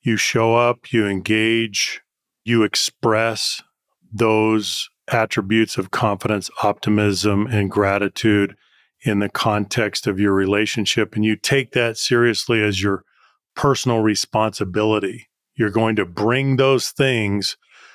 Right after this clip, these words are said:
to your interactions.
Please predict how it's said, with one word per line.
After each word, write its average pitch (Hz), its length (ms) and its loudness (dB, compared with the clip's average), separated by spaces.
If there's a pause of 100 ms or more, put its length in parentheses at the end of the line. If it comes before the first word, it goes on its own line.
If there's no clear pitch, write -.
(160)
to 123 400 4
your 110 680 2
interactions. 120 1040 -2